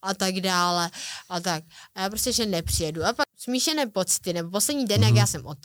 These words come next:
Speaker 1: odjížděla, tak mě úplně v píči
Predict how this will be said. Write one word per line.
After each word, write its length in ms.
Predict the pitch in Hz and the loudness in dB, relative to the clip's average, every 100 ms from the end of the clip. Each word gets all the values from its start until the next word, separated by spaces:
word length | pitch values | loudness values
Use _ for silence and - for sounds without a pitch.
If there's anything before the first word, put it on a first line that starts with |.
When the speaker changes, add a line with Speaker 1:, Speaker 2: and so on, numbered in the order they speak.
| - 160 | -12 -8
Speaker 1:
odjížděla, 560 | 175 180 185 233 240 240 _ _ _ _ | -6 -4 -2 2 2 2 _ _ _ _
tak 100 | 226 | -4
mě 120 | 190 | -2
úplně 320 | 180 185 175 | -2 -2 -4
v 80 | 170 | -4
píči 460 | - 131 - - | -12 -16 -14 -16